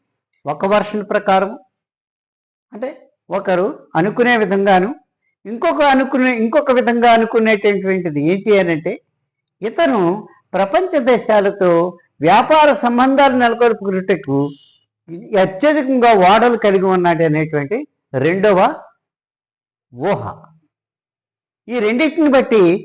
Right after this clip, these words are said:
ఇతనికి ఏమి బిరుదు వచ్చింది అని అంటే, సముద్రాధిపతి అని ఇతనికి బిరుదు వచ్చింది. ఆ బిరుదు ఇతను కలిగి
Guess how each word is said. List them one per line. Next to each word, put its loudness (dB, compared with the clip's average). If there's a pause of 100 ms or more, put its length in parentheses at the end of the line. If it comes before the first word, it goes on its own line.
(200)
ఇతనికి 0 (160)
ఏమి 6
బిరుదు 2
వచ్చింది 0
అని 4
అంటే, 2 (2000)
సముద్రాధిపతి 0
అని 0 (380)
ఇతనికి -2 (520)
బిరుదు 0
వచ్చింది. -2 (400)
ఆ 2 (120)
బిరుదు 0
ఇతను -6 (360)
కలిగి -2